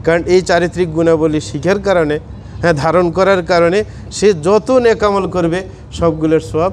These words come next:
কি তার কাছে অংশ বিশেষ আসবে, কারণ সেই তো এটার কারণ হয়েছে, এটার প্রশিক্ষণ তো সেই দিয়েছে, নাকি না? এই কারণে অনেক মহিষী নারী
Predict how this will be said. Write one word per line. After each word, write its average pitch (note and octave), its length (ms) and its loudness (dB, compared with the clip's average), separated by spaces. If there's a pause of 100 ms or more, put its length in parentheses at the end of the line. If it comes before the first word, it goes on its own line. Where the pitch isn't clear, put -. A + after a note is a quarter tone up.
কি D3+ 140 -4 (360)
তার C3+ 180 0
কাছে C3 280 -2
অংশ D#3 220 0
বিশেষ B2+ 340 -4
আসবে, A#2 300 -2 (300)
কারণ C#3 260 0
সেই D#3 340 -2
তো E3+ 200 -2 (480)
এটার C3+ 220 -2
কারণ B2+ 340 0
হয়েছে, A#2 360 -4 (180)
এটার C#3 180 0 (120)
প্রশিক্ষণ E3+ 460 -2
তো D#3 100 0
সেই D3+ 220 2
দিয়েছে, A2+ 320 -4
নাকি B2+ 200 -2
না? G#2+ 100 -4 (1120)
এই C#3 120 2
কারণে D#3+ 380 2 (360)
অনেক E3 340 2
মহিষী D#3 460 2
নারী D3+ 360 0